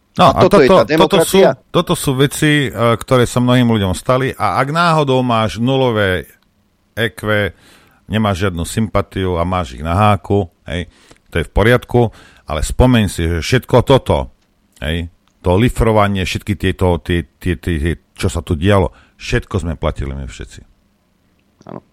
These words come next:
Speaker 1: Aj, aj tie vakcíny, kvázi vakcíny, ktoré potom zabili tých ľudí. Aj to sme my zaplatili. Aj celé to očko-, to, to testovanie sme zaplatili.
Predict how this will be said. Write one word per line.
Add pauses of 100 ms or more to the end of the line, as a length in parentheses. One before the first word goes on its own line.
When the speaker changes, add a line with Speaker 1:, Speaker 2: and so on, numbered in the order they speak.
(600)
Speaker 1:
Aj, (600)
aj (100)
tie
vakcíny, (500)
kvázi
vakcíny, (240)
ktoré
potom
zabili
tých
ľudí. (320)
Aj
to
sme
my
zaplatili. (640)
Aj
celé
to
očko-,
to,
to
testovanie
sme
zaplatili.